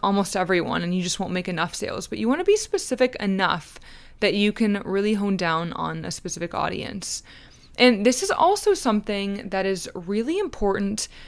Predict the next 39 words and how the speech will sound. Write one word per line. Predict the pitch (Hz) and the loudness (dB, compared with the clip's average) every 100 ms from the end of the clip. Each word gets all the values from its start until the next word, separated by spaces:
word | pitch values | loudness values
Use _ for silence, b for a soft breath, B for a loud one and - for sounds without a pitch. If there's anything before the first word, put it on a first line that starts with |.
| B - | B -2
for | 220 | 0
Google | 180 226 233 - | 2 2 2 0
S | 180 - | -2 -2
E | 180 | 0
O | 170 | 0
traffic, | 185 - - - - - - - b b b b - | -2 -4 -8 -8 -8 -6 -4 -4 b b b b 0
because | 247 254 | 2 2
Google | 254 285 403 311 | 2 6 6 8
wants | 277 269 | 4 2
to | 311 | 2
know | 247 214 214 214 | 4 6 6 6
that | 208 208 196 | 2 -2 0
you | 226 269 294 | 0 0 0
are | - | 0
an | 302 | 0
authority | 277 - 220 220 202 185 | -4 -2 0 2 0 -2
on | - 202 | -2 0
the | 214 | 0
subject | - 202 185 202 | 0 -2 -2 -6
that | - 196 | -6 -6
your | 185 | -4
website | 180 185 - 170 | -4 -4 -4 -6
is | 160 | -6
about. | - - - - - - _ - - | -6 -6 -8 -14 -20 -20 _ -10 -4
We've | 220 | -2
seen | 320 | 0
a | 359 | 4
lot | 285 262 | 6 6
of | 214 | 6
algorithm | 202 196 208 196 | 6 6 4 2
changes | 185 202 190 185 175 | 0 0 2 0 -2
in | 180 | -4
Google | 175 202 190 185 175 - | -4 -2 0 0 0 -2
over | 175 | -4
the | 180 | -2
last | 185 - | -2 -2
couple | - 196 190 | -8 -4 -2
of | 185 | -2
years, | 185 180 180 180 | 0 0 0 -2